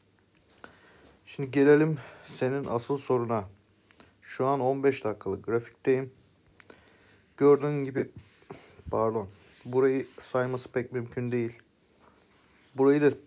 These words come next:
sayması pek mümkün değil. Ama burada ne olabilir? Şu kısım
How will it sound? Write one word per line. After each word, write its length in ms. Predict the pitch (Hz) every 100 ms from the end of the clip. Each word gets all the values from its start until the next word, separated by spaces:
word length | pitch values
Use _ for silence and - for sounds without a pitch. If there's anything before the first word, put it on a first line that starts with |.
| -
sayması 460 | - 117 110 98
pek 240 | - 107 98
mümkün 380 | 101 95 95 95
değil. 180 | 85 - _ _ - _ _ _
Ama 240 | 123 143 143
burada 220 | 139 139
ne 80 | 143
olabilir? 500 | 135 113 107 120 - _ _ _ _ _ _ _ _ _ _ _ _ _ _ _ _ - - - - -
Şu 400 | - - - 170
kısım 420 | 156 131 135 131